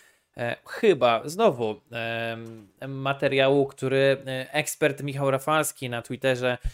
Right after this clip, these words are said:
em, napisał. Jest to amerykanista, który, e, także się, e, jest ekspertem w dziedzinie prawa konstytucyjnego Stanów Zjednoczonych i, e, napisał, że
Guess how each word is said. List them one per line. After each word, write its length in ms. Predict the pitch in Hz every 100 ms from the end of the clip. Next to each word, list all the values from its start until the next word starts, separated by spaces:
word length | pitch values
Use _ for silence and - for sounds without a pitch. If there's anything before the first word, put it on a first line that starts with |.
| _ -
em, 600 | 120 120 120 120 120 117 117 120
napisał. 400 | 120 143 143 123
Jest 140 | 113
to 60 | 131
amerykanista, 560 | 123 120 131 131 131
który, 360 | - 127 127 123 123
e, 240 | 123 123
także 340 | 123 135 127 127
się, 300 | 139 127 -
e, 160 | 127 127
jest 160 | 127
ekspertem 480 | 139 - - 127 135
w 120 | 120
dziedzinie 440 | 120 123 120 135 131
prawa 240 | 127 127
konstytucyjnego 760 | 123 123 131 - - 131 175 156
Stanów 280 | - 127 117
Zjednoczonych 640 | 127 117 - 135 151 -
i, 220 | 147 143 - - - - -
e, 460 | 143 139 135 139
napisał, 520 | 143 151 165 240 196 156
że 380 | 147 160 160